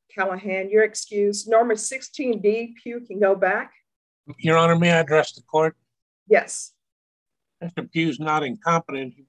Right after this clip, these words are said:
Speaker 2: but he wishes to represent himself. I told him that you would c-, question him or advise him to the unadvisability of that at some point in time.
Speaker 1: All right, thank you. Well, the way he's addressing himself to the court is improper.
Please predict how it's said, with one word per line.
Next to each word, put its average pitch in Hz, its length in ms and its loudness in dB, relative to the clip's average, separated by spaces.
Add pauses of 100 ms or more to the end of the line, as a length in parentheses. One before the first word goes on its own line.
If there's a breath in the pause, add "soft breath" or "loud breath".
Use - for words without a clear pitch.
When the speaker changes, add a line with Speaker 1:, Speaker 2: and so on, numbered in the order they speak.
Speaker 2:
but 160 100 -4
he 156 60 0
wishes 165 400 -2
to 139 120 -10
represent 139 500 -2
himself. 135 580 -2
I 131 140 -4
told 143 280 -4
him 131 140 -4
that 131 160 -8 (140)
you 143 140 -4
would 120 180 -4
c-, - 260 -14
question - 360 -2 (100)
him 123 320 0 (1120)
or - 220 -20
advise 127 420 4
him 123 140 2
to 120 160 0
the 113 280 -4 (280)
unadvisability 131 1000 2
of 107 120 -10
that 127 320 -2
at 120 180 -8
some 123 220 -4
point 127 240 2
in 104 160 -2
time. 120 380 -4 (1600)
Speaker 1:
All 349 140 -6
right, 208 280 0
thank 240 220 -2
you. 247 100 -8
Well, 190 160 -2
the 180 60 -4
way 202 200 4
he's 220 220 -8
addressing 185 460 -2
himself 196 440 -4
to 202 100 -4
the 165 180 -2
court 233 380 0
is 160 200 -6
improper. 170 760 -4